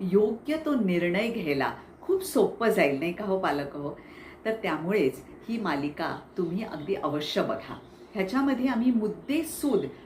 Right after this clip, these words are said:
तुम्हाला गायडन्स दिलेला आहे. म्हणजे एक एक मुद्दा, शिक्षण म्हटलं तर शिक्षण म्हणजे काय, कसं शिक्षण, नातेसंबंध म्हणजे काय, आर्थिक शिक्षण मुलांना कसं द्यायचं, त्यांच्यामध्ये शिस्त कशी लावायची,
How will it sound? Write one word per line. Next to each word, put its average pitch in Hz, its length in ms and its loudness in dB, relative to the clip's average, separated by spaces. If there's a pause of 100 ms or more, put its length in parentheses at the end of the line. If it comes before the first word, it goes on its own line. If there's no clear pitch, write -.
(100)
तुम्हाला 185 540 2 (180)
गायडन्स 151 500 2
दिलेला 131 320 2
आहे. 123 260 -4 (340)
म्हणजे 254 220 2
एक 285 360 0
एक 370 180 0
मुद्दा, 185 340 2
शिक्षण 202 500 -2
म्हटलं 131 440 -2
तर 190 80 0
शिक्षण - 460 -6
म्हणजे 175 320 0
काय, 127 400 0
कसं 185 360 -4
शिक्षण, 131 540 -6 (500)
नातेसंबंध 196 960 2
म्हणजे 151 380 0
काय, 131 300 -2 (280)
आर्थिक 208 420 2
शिक्षण 247 400 -4
मुलांना 151 400 2
कसं 147 340 -4
द्यायचं, 135 480 0 (320)
त्यांच्यामध्ये 180 500 0
शिस्त 311 400 -2 (100)
कशी 175 260 0
लावायची, 139 580 0